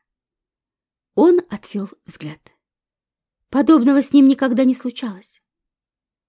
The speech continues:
На другом конце комнаты была обустроена небольшая зона отдыха. Он принёс оттуда стул и поставил у моей кровати. Наблюдая за ним,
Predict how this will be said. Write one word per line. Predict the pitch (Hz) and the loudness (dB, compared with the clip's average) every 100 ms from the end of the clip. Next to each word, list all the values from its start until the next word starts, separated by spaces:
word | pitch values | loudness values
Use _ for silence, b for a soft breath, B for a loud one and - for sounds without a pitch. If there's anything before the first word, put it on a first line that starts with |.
| _ _ _ - | _ _ _ -2
На | 247 | 0
другом | 226 277 277 247 | 2 0 0 0
конце | 262 247 262 | -2 -4 -6
комнаты | 254 330 269 208 202 | -6 -4 -4 -6 -4
была | 233 254 | -2 -2
обустроена | - 214 226 - 254 262 247 | -4 -6 -6 -6 -2 -2 0
небольшая | 233 220 240 262 247 | -2 -2 -4 -4 -4
зона | 262 262 254 | -2 -2 -2
отдыха. | - 277 - - - _ _ _ _ _ _ _ _ _ | -6 -12 -12 -20 -20 _ _ _ _ _ _ _ _ _
Он | 208 277 | 4 4
принёс | 294 285 294 - | 4 4 4 2
оттуда | - 247 277 233 | -6 -6 -4 -4
стул | 233 - 302 330 - | -6 -8 -10 -8 -8
и | 220 | -6
поставил | 233 - 311 277 - | -8 -6 -6 -4 -6
у | 220 | -4
моей | 233 233 254 | -4 -6 -10
кровати. | 254 247 190 - - _ _ _ _ _ _ _ _ _ _ _ - | -12 -14 -16 -20 -20 _ _ _ _ _ _ _ _ _ _ _ -2
Наблюдая | 233 226 226 226 294 | 0 0 -2 -2 -6
за | 269 | -8
ним, | 196 190 | -16 -18